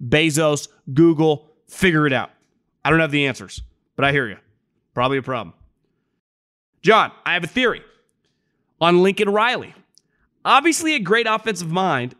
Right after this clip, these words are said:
and is great with quarterbacks, but his teams are always soft and get pushed around in big games.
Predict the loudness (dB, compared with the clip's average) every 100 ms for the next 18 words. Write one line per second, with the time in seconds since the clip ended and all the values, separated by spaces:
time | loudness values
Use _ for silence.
0 | -2 0 0 -4 -2 -2 -2 -6 -2 0
1 | 0 -4 -12 -20 -20 _ _ _ -2 0
2 | 0 0 0 0 -4 -2 0 2 0 -2
3 | 0 0 -2 -6 -4 -2 -2 -6 -4 -4
4 | -2 0 0 0 -4 -4 -4 -4 -6 -14